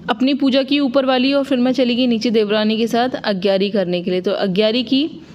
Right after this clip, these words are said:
मंदिर होकर आए, उसके बाद मैं आ गई थी kitchen में। पतिदेव से पूछा कि क्या खाएंगे आप, क्योंकि आज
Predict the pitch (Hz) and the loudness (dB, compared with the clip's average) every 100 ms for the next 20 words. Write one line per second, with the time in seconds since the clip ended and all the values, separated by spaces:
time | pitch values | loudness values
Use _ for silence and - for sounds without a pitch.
0 | - - 208 226 254 285 269 269 254 247 | -20 -4 -2 2 2 2 2 2 2 2
1 | 247 - 214 - 226 202 196 208 151 185 | 2 0 -4 -2 -2 0 0 0 0 -2
2 | 185 185 185 208 208 247 240 247 247 247 | -2 -2 -4 -2 0 0 0 0 -2 -4
3 | 220 208 208 220 214 214 226 202 190 185 | -2 -2 -2 -2 -2 -2 -2 -4 -4 -4
4 | 208 233 220 214 214 214 226 - - - | -2 -2 0 0 0 0 -2 -8 -18 -16
5 | - - - 220 208 208 233 240 254 269 | -16 -16 -4 -2 0 0 0 2 0 -2
6 | - - - - - 196 214 247 240 - | -10 -20 -20 -20 -4 -2 0 -2 -4 -8